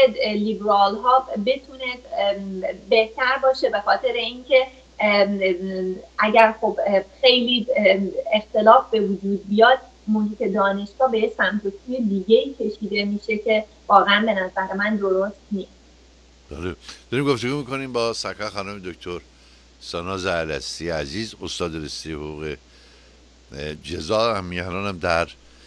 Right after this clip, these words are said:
Speaker 2: ایالت تگزاس. خانم، اه، دکتر الستی،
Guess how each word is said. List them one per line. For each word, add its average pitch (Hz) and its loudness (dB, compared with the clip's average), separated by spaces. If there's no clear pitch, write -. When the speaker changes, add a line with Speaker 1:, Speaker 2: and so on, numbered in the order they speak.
Speaker 2:
ایالت 87 -4
تگزاس. 87 -4
خانم، 175 -2
اه، 107 -4
دکتر 123 2
الستی، 104 0